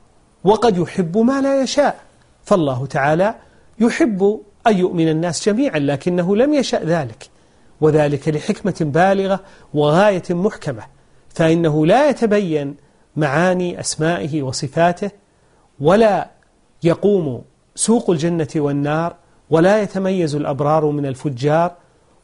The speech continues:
ولا أهل الإيمان من أهل الكفر، ولا يرفع علم الجهاد، ولا يقوم الأمر بالمعروف والنهي عن المنكر، والنهي عن المنكر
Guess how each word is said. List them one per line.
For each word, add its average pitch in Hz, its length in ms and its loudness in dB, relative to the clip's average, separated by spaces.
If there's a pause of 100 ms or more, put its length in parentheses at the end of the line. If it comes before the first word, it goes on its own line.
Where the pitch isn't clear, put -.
(100)
ولا 180 420 2 (720)
أهل 175 240 2
الإيمان 156 580 0
من 139 260 -6 (260)
أهل 156 200 0
الكفر، 190 460 -2 (420)
ولا 214 420 4
يرفع 156 520 0
علم 165 300 0
الجهاد، 139 640 -6 (400)
ولا 190 420 2
يقوم 175 400 0
الأمر 170 320 -2
بالمعروف 143 580 -2
والنهي 147 440 -2
عن 139 160 -4
المنكر، 196 560 0 (600)
والنهي 147 400 2
عن 139 220 -2
المنكر 196 540 0